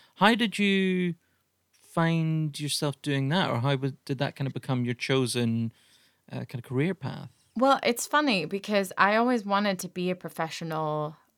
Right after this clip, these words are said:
Speaker 2: uh, vocalist, and, uh, it started out with music, but
Speaker 1: Mm.
Speaker 2: I, um, you know, and I have a very musical family. Um, nobody in my family are,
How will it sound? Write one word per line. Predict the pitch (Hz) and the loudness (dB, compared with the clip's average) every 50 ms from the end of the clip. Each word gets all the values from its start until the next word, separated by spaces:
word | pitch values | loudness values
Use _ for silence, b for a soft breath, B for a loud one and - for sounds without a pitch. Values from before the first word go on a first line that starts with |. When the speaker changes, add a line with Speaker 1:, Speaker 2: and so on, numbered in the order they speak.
| _ | _
Speaker 2:
uh, | - 151 151 147 147 143 139 135 | -6 -4 -4 -4 -4 -6 -6 -6
vocalist, | - 170 190 185 190 - 196 180 175 165 165 160 - - - | -2 0 0 0 0 -2 -4 -2 -2 -2 -2 -4 -6 -8 -6
and, | 160 156 156 156 147 - | -4 -4 -4 -4 -6 -6
uh, | - - 156 156 139 - | -6 -4 -4 -4 -4 -4
it | 156 160 - - | -4 -6 -6 -8
started | - - - 175 170 156 156 147 | -10 -6 -4 -4 -2 -2 -2 0
out | 165 165 165 117 | 0 0 0 0
with | 139 156 156 - | -2 -6 -8 -6
music, | 156 151 160 185 190 180 - 135 139 143 147 - - - _ _ | -6 -6 -4 -4 -4 -4 -6 -8 -8 -10 -10 -14 -20 -20 _ _
but | - 160 156 156 156 147 - - - - - | -2 -2 0 0 -2 -4 -6 -8 -8 -6 -2
Speaker 1:
Mm. | 143 147 156 143 | -2 0 0 0
Speaker 2:
I, | 151 151 156 156 156 156 156 156 156 156 156 156 151 - - | 0 0 0 -2 -4 -4 -4 -4 -4 -4 -6 -6 -8 -10 -10
um, | 160 160 151 151 147 151 - | -8 -6 -6 -6 -6 -8 -8
you | - 170 | -8 -6
know, | 156 160 | -6 -4
and | 156 156 151 | -4 -4 -6
I | - - | -6 -6
have | 156 160 151 | -6 -6 -8
a | 151 151 | -8 -10
very | 151 - - 156 151 156 151 151 151 | -10 -8 -6 -4 -4 -4 -4 -4 -4
musical | 151 156 156 156 - - 143 | -6 -6 -8 -8 -10 -12 -14
family. | - - - 160 160 160 160 156 151 151 147 147 147 147 b b b b b b b b _ | -12 -10 -8 -6 -6 -4 -6 -6 -6 -6 -6 -8 -10 -12 b b b b b b b b _
Um, | - 151 147 147 143 143 143 143 143 - - | -8 -6 -6 -4 -4 -4 -4 -6 -8 -8 -4
nobody | - 180 190 196 208 214 202 240 233 226 220 208 196 190 | -2 0 2 2 2 2 0 0 0 0 0 0 -2 -2
in | 175 - - 165 165 | -4 -4 -6 -4 -2
my | 160 156 156 | -2 -4 -4
family | 156 - 160 151 156 156 151 151 147 147 143 - | -4 -6 -6 -6 -4 -4 -4 -4 -6 -6 -8 -8
are, | - - 151 147 147 143 147 143 - | -6 -6 -6 -4 -6 -6 -6 -8 -10